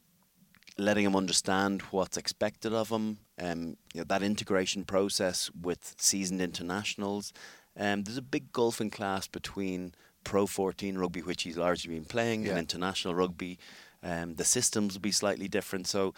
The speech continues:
Speaker 2: Well, what's
Speaker 1: I, I would
Speaker 2: it
Speaker 1: be surprised if I saw him throwing him in early on.
Speaker 2: Ev-, everyone's screaming about, uh, what Jordan Larmour can do.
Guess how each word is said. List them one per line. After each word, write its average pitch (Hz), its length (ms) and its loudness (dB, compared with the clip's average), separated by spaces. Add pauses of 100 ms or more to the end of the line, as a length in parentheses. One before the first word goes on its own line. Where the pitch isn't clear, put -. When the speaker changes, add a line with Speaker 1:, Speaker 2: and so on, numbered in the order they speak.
(140)
Speaker 2:
Well, 127 120 -2
what's 117 320 6
Speaker 1:
I, 123 60 6
I - 20 10
would 131 80 6
Speaker 2:
it 131 40 2
Speaker 1:
be 147 80 4
surprised 143 580 6
if 110 100 0
I 101 100 4
saw 101 220 4
him 95 120 0
throwing 98 400 2
him 90 160 2
in 87 300 0 (140)
early 87 300 4
on. 82 300 2
Speaker 2:
Ev-, 123 180 0
everyone's 127 640 2 (200)
screaming 98 440 2
about, 87 380 0 (120)
uh, 87 180 -6
what 95 260 -8
Jordan 87 540 -8
Larmour 87 320 -6 (160)
can 92 300 -6
do. 90 240 -10